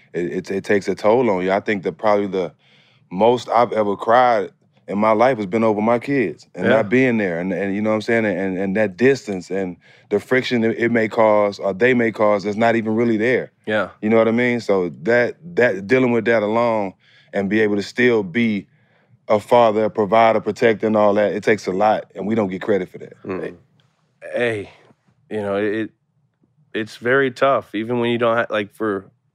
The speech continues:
Speaker 2: when you don't have your kid, you're, you're thinking about your kid.
Speaker 3: Constantly,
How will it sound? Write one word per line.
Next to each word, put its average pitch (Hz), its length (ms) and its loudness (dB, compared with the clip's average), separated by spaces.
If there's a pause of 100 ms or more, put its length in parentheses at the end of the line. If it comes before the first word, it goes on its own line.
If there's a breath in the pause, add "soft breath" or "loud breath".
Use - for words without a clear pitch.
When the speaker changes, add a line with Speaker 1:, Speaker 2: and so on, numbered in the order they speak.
(120)
Speaker 2:
when 110 160 -8
you 117 60 -2
don't 127 120 2
have 127 140 0
your 117 80 -4
kid, 131 380 -2
you're, 104 180 -4 (240)
you're 113 100 -4
thinking 131 280 0
about 110 180 0
your 92 80 -8
kid. 104 420 -2
Speaker 3:
Constantly, 87 600 -4